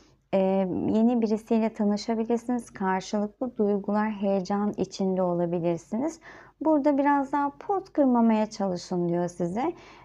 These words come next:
E, bazı düşüncelerinizi çok hızlı ifade etmeyin. Belki söylemek istemediğiniz şeyleri ağzınızdan kaçırabilirsiniz bu hafta.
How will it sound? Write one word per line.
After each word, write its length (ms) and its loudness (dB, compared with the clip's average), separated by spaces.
E, 360 2
bazı 420 0
düşüncelerinizi 920 2
çok 340 -6
hızlı 280 0
ifade 560 2
etmeyin. 680 -2
Belki 320 0
söylemek 600 2
istemediğiniz 720 2
şeyleri 360 2
ağzınızdan 680 0
kaçırabilirsiniz 1040 -2
bu 140 -2
hafta. 420 -2